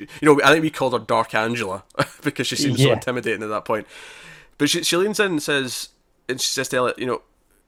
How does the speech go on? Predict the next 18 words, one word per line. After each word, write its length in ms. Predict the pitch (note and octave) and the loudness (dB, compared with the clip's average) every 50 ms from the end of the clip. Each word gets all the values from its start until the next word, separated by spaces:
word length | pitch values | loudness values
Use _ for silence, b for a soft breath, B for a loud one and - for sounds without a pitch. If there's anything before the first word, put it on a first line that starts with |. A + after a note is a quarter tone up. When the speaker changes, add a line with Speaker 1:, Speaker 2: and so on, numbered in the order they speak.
| _ _ _ _ _ C#3+ | _ _ _ _ _ -8
Speaker 1:
"Wh-, 180 | C#3+ D#3+ F3+ E3+ | -4 0 2 2
what 120 | F#3 F#3 | 2 2
if 100 | F#3+ - - | 2 0 -2
we 80 | E3+ | -2
could 160 | E3 - D#3 C3 | -2 -2 -4 -2
make 220 | C3 C3+ C3+ - | -2 -2 -2 0
it 60 | C3 | 0
like 200 | A#2 A#2+ G#2+ F2+ | -2 -2 -2 -2
this 200 | A2 A#2+ - - | -4 -4 -4 -2
never 260 | - A#2+ A2 - G2+ | -4 -4 -2 -2 -4
hap-, 300 | - - A#2 G#2+ G2 - _ _ - - | -2 0 0 0 0 -4 _ _ -8 -4
you 80 | A#2+ A#2 | -2 -2
know, 120 | A2 - - | -2 -2 0
none 120 | C3 C3 | 0 2
of 80 | B2+ A#2+ | 2 2
this 140 | A#2 - - | 0 -2 -4
ever 180 | A2 G#2+ G#2 | -6 -6 -6
happened?" 440 | G#2 A#2 A2+ G#2+ - - G2 F2 | -4 -2 -4 -4 -4 -8 -14 -14